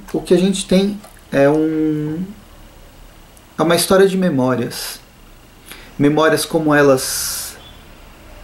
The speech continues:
aconteceram ou memórias que a gente, que a gente mesmo constrói com o passar do tempo. Memórias daquilo que a gente quer contar. Porque se, se a própria história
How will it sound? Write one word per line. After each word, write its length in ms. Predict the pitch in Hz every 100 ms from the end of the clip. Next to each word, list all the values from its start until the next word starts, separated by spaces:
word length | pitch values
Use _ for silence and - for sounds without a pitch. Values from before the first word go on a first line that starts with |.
| - -
aconteceram 960 | 135 143 131 131 - 147 175 202 185 - - -
ou 260 | 143 160 160 -
memórias 480 | 147 135 143 156 -
que 120 | 156
a 40 |
gente, 240 | 147 151 - - - -
que 100 | 135
a 40 |
gente 260 | 143 156 147
mesmo 300 | 151 156 151
constrói 720 | 165 156 - 143 143 135 131 - - - -
com 140 | 147 139
o 40 |
passar 320 | - 143 147
do 160 | 135 127
tempo. 320 | - 123 120 - - - - - - - - - - -
Memórias 420 | 131 135 135 143 139
daquilo 380 | - 190 175
que 60 | 151
a 40 |
gente 220 | 131 139 -
quer 160 | 139
contar. 520 | - 131 - 120 - - - - - - -
Porque 880 | 147 - 156 151 151 151 147 - - - - - - - - - - - - - - -
se, 800 | - - 185 185 190 160 147 143
se 180 | - 160
a 60 |
própria 360 | 151 196 196 185
história 720 | 180 - 151 156 151 139